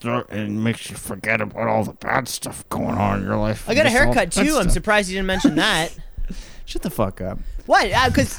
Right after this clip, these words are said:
Speaker 2: I get a haircut every four months, and every month and a half you ask me if I got a haircut. <laughs>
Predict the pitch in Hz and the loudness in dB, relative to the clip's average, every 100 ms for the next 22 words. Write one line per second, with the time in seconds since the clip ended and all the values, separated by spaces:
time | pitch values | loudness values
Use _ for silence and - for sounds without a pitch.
0 | - 202 247 339 320 233 233 254 233 208 | -2 2 2 4 4 4 4 4 4 2
1 | - 208 262 214 180 269 - - 175 190 | 0 2 2 4 2 2 -2 -6 0 0
2 | 202 185 180 202 185 175 165 143 143 139 | 0 0 0 0 0 2 0 0 0 0
3 | - 143 - 185 202 - 208 196 208 - | -2 -4 -2 0 0 0 -2 -2 -4 -6
4 | 196 - - | -4 -4 -8